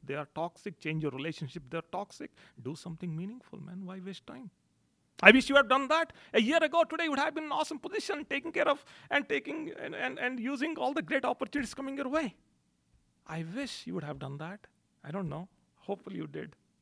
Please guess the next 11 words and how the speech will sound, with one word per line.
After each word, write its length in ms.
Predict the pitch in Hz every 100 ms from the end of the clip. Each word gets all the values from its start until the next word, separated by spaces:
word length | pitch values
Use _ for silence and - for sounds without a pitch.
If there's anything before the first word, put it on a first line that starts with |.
| - - _ - - _ _ - - - - - - - - _ _ _ -
Okay, 260 | 240 220 165
eight 160 | 254 294
eight 120 | 277
eight, 220 | 277 -
eight 180 | 226 233
one 220 | 220 226
eight, 180 | 226 233
zero 240 | 151 214 208
four 240 | 226 202
zero 220 | 170 196
four 240 | 190 220